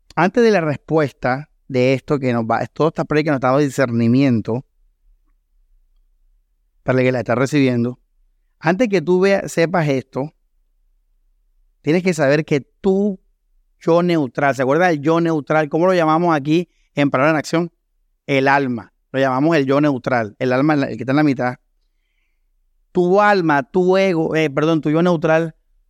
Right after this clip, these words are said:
nunca es líder. Nunca es líder. ¿Sabías eso? Que tú nunca vas a ser líder. Tú nunca eres líder. O eres siervo de Cristo, o eres siervo del pecado. Tienes que aprender. Eso es algo que tienes que dominar, sabértelo.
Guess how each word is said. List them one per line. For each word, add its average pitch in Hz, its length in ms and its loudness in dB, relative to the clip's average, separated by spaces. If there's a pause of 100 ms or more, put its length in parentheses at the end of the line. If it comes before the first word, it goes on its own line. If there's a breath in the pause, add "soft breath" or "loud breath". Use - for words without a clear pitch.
nunca 185 600 2
es 151 120 -2
líder. 147 520 0 (580)
Nunca 160 380 0
es 143 80 -2
líder. 127 400 -2 (380)
¿Sabías 165 380 0
eso? 139 260 -4
Que 127 80 0
tú 135 140 0
nunca 175 320 2
vas 156 180 2
a 156 60 -2
ser 151 180 -2
líder. 117 380 -4 (600)
Tú 131 120 -2
nunca 127 220 0
eres 131 160 0
líder. 123 420 -2 (1900)
O 156 160 2
eres 202 200 2
siervo 214 520 0
de 165 120 2
Cristo, 220 560 0 (540)
o 139 140 -2
eres 143 160 0
siervo 143 340 0
del 135 140 0
pecado. 104 420 -10 (720)
Tienes 156 240 0
que 185 80 2
aprender. 165 280 -2
Eso 214 220 0
es 185 40 4
algo 180 160 2
que 160 100 -2
tienes 147 240 0
que 165 140 0
dominar, 123 540 0
sabértelo. 120 580 -2